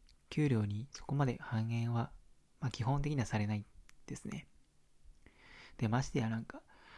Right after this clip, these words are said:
社会保険や、えー、年金額もどんどん上がってますし、まあ、これからもね、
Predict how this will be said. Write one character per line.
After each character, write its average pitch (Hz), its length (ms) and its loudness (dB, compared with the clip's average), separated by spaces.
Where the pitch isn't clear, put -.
社 - 160 0
会 143 200 6
保 - 80 4
険 113 300 6
や、 135 220 4
え 104 280 4
ー、 - 20 4
年 117 180 4
金 147 200 0
額 120 240 2
も 101 100 2
ど 117 140 6
ん 131 80 4
ど 113 100 2
ん 175 180 -6
上 127 80 0
が 107 80 2
っ 104 40 -2
て - 160 -2
ま 101 100 2
す - 100 -6
し、 131 280 0
ま 151 100 0
あ、 - 40 0
こ - 100 2
れ 120 80 6
か 127 120 2
ら 117 100 6
も 95 100 2
ね、 98 200 0